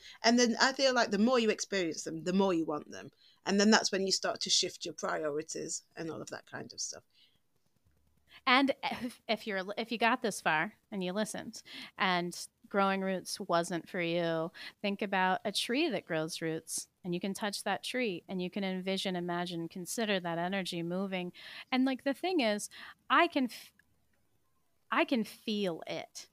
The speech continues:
Speaker 2: I feel energy move. But I will tell you that I haven't always been that way. This
Speaker 1: Yes.
Speaker 2: was a practice. I remember my <laughs> mentor con-, like, saying to me,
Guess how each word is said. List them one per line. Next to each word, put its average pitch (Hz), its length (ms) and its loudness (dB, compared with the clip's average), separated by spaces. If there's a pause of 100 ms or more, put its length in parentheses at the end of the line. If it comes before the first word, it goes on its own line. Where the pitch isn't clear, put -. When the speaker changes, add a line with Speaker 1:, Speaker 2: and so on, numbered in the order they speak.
(380)
Speaker 2:
I 254 180 2
feel 294 600 -2
energy 180 460 -4
move. 156 400 -8 (440)
But 240 220 -2
I 247 180 2
will 269 140 0
tell 330 240 0
you 233 340 0
that 226 140 -2
I 220 120 2
haven't 214 440 -2
always 170 380 -4
been 269 200 0
that 226 200 -4
way. - 240 -8 (340)
This 208 240 0
Speaker 1:
Yes. - 20 -6
Speaker 2:
was 254 180 -4
a - 40 -14
practice. - 760 -4 (220)
I 208 60 2
remember 214 480 0
my 254 180 0
<laughs> - 20 4
mentor 220 480 0
con-, 202 360 -4
like, 208 200 -2
saying 208 420 -2
to - 120 -6
me, 190 300 -4